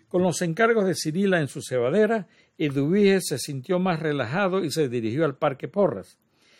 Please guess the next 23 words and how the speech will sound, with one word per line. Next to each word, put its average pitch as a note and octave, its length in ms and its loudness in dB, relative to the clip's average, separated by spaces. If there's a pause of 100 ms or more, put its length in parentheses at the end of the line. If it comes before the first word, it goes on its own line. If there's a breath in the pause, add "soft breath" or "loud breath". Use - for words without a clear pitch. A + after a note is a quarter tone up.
(140 soft breath)
El D#3+ 120 0
único F#3 340 6
vicio F3+ 300 2
de E3 80 4
Eduviges, D3 560 0 (240)
si - 200 -6
a B2 40 4
eso A#2+ 160 -2
se C#3 140 -4
le C#3 100 -2
podía C#3 280 2
llamar D#3+ 300 2
vicio, F3 420 -4 (1120 soft breath)
era G#3+ 300 6
jugar F3 320 4
un F#3 120 2
par F3 200 4
de F3 80 2
pedacitos D#3+ 640 2
de C3+ 100 -4
chance E3 340 -2
de D3+ 80 2
lotería C#3 600 -2